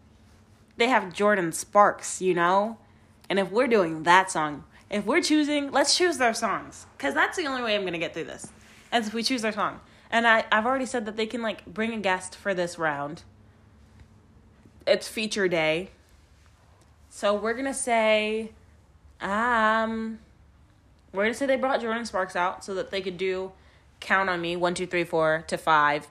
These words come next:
Baby, you can count on me. Um, so we're gonna say they performed that song.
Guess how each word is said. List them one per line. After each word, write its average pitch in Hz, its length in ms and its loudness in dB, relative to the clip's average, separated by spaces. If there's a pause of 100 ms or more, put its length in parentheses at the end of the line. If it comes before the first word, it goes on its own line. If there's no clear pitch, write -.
Baby, 175 240 -2
you 170 120 0
can 165 140 -4
count 160 240 4
on 147 120 -2
me. 143 220 -10 (420)
Um, 175 520 2 (300)
so 202 140 -8
we're 190 40 -2
gonna 202 80 -2
say 220 120 0
they 202 80 6
performed 226 340 -2
that 180 160 6
song. 170 360 -4